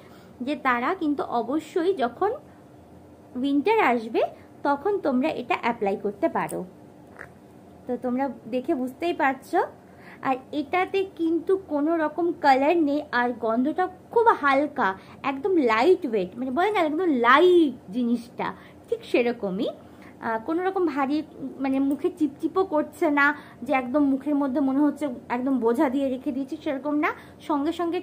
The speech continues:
টেনে নেবে। আর এর উপরে তোমরা night cream বলো, রাত্রেবেলা শোয়ার সময় যদি night cream apply করো, রাত্রেবেলায় অবশ্যই শুতে যাওয়ার আগে টোনারটা, আম, ইউজ করবে।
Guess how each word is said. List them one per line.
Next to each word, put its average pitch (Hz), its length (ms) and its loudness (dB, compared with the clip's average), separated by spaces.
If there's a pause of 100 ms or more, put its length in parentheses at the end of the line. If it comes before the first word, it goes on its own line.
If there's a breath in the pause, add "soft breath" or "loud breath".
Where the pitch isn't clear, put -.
টেনে 302 260 -2
নেবে। 370 280 0 (100)
আর 254 160 0 (120)
এর 370 200 0
উপরে 339 260 -4 (440 loud breath)
তোমরা 285 320 2
night 262 400 0
cream 285 260 2
বলো, 269 260 2
রাত্রেবেলা 247 460 0
শোয়ার 262 260 0
সময় 262 260 -4
যদি 247 160 -4
night 208 280 -2
cream 277 180 -2
apply 247 320 -4
করো, 247 200 -2
রাত্রেবেলায় 233 600 -4 (300 loud breath)
অবশ্যই 294 520 -2
শুতে 285 260 -6
যাওয়ার 262 180 0
আগে 262 200 -2
টোনারটা, 254 600 -2 (340 loud breath)
আম, 247 460 0 (280)
ইউজ 285 220 0 (100)
করবে। 285 400 0